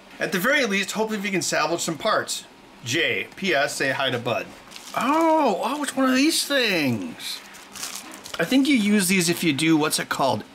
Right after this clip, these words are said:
Exercise? I don't know, some...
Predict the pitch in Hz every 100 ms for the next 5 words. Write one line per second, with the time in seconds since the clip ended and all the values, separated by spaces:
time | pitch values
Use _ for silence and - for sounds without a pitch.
0 | - - - 123 135 - - - - 156
1 | 156 - - 151 156 165 170 180 185 180
2 | 127 - - - - - - - 50 50